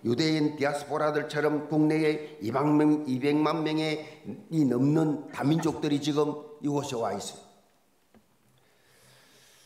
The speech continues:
이들에게 하나님의 큰 일, 예수 그리스도의 십자가의 죽으심과 부활하심, 응? 이 놀라운 이 복음을 전해야 한다는 것입니다. 그들이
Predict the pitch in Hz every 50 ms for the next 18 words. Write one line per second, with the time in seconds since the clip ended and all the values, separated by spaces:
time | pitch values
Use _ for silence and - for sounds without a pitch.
0 | - _ _ _ _ _ _ - - 175 262 339 311 285 302 269 233 175 156 190
1 | 220 196 135 - - - - - - - - _ - - - - 294 285 262 240
2 | 233 233 233 220 254 233 - - - - - - - - 330 285 254 233 226 202
3 | - - - - - - - _ - - - - - - - 156 208 240 254 262
4 | 262 254 254 - 254 254 254 247 247 - 202 214 202 240 233 240 233 233 - 226
5 | - - - 240 233 233 233 233 226 226 - 190 202 233 220 226 233 220 220 226
6 | 208 - - 143 147 160 151 139 - - - 104 87 - - - - - _ _
7 | _ _ _ _ _ _ _ _ _ - 123 151 160 160 - - - - - _
8 | _ _ _ _ _ _ _ _ _ _ _ _ - - 180 240 269 285 294 277
9 | 262 285 262 143 135 131 151 170 185 202 202 220 240 254 254 247 214 - - 240
10 | 240 233 202 - - 190 226 240 233 247 233 240 226 202 165 139 - - 160 175
11 | 196 226 262 269 269 247 196 - 180 208 208 196 196 202 202 196 208 202 208 202
12 | 196 185 - - - - 208 233 240 233 226 226 233 240 233 220 - -